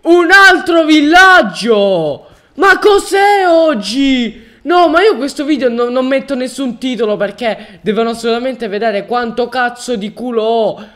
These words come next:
Ho trovato un altro villaggio, due piramidi e due villaggi. Ma cos'è? Ma, ma cos'è? Ma quanto culo ho? Uh, l'asini! Gli asini, raga!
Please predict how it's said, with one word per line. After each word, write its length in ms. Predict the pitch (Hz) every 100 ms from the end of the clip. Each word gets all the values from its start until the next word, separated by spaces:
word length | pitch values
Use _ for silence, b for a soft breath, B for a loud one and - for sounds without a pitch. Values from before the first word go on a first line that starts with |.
| B
Ho 260 | 294 330 320
trovato 420 | 302 311 330 285
un 100 | 269
altro 340 | 311 277 254
villaggio, 920 | 233 240 285 302 226 160 202 185 143 B B B
due 220 | 202 330
piramidi 480 | 302 311 330 294 254
e 40 | 208
due 180 | 285
villaggi. 1000 | 277 247 285 285 208 165 170 175 135 - _ _ _ _
Ma 160 | 285 330
cos'è? 680 | 320 311 330 311 262 196 165
Ma, 280 | 220 - b b b
ma 220 | 269 330 330
cos'è? 600 | 311 - 330 302 247 196
Ma 140 | 233
quanto 420 | 285 311 254 302
culo 320 | - 320 294 269
ho? 680 | 277 285 233 180 139 117 B B
Uh, 260 | - 359 359
l'asini! 760 | 359 381 339 302 294 277 262 B B _
Gli 160 | 269
asini, 640 | 381 392 381 381 339 320 311
raga! 640 | 320 320 311 277 220